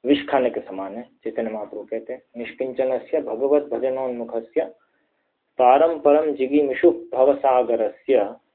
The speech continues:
संदर्शनम विषयिनाम अथ योषिताम च हा हंत हंत विषभक्षणतोप्य साधु।"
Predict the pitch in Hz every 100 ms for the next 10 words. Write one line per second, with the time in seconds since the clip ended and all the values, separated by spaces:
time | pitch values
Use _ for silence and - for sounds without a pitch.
0 | _ _ _ - 719 659 277 - - _
1 | - 143 147 170 156 156 160 156 143 151
2 | 147 143 139 139 131 131 123 123 113 117
3 | 123 117 113 147 123 117 117 117 143 -
4 | - 131 123 117 117 110 - - 113 110
5 | 107 - 110 - 90 -